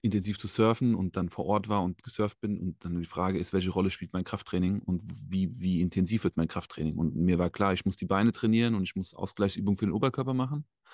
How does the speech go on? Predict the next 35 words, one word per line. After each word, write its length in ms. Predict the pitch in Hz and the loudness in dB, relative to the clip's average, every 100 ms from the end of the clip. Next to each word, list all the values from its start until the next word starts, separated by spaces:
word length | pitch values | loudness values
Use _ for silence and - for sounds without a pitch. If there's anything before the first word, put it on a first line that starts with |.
| - _ | -20 _
Und 100 | 92 | -2
mit 120 | 90 | 2
was 160 | 110 - | 2 2
für 80 | 113 | 2
einer 80 | 104 | 2
Intensität 520 | 101 104 101 110 101 | 2 0 0 0 0
mache 200 | 104 92 | -2 -4
ich 80 | - | -12
das? 240 | - - | -12 -4
Und 80 | 90 | -2
dann 80 | 95 | 0
habe 120 | 95 | 0
ich 60 | |
das 300 | - 95 - - | -2 -2 -4 0
intensiv 440 | 113 110 123 - | 4 4 2 0
gemacht, 340 | 120 127 - | 2 2 0
wie 60 | 110 | -6
vorher 320 | - 107 101 | 2 2 4
auch, 260 | 98 147 - | 2 0 -4
was 160 | 98 - | -8 -8
dazu 220 | 92 92 | -6 -6
geführt 260 | - 104 | 0 2
hat, 100 | 98 | 2
dass 120 | 87 92 | 0 -6
ich 180 | - - - | -8 -8 2
ermüdet 420 | 101 143 143 127 | 6 6 4 2
war 180 | 147 165 | 0 0
fürs 260 | 156 147 | -2 -2
Surfen. 380 | 143 143 170 180 - - - - _ | -2 0 0 -4 -6 -20 -20 -20 _
Und 100 | 87 | -2
deshalb 220 | 87 95 92 | 0 0 0
habe 100 | 98 | 0
ich 60 | |
es 40 | 117 | 4
umgestellt. 540 | 113 90 - 95 | 4 4 -4 -10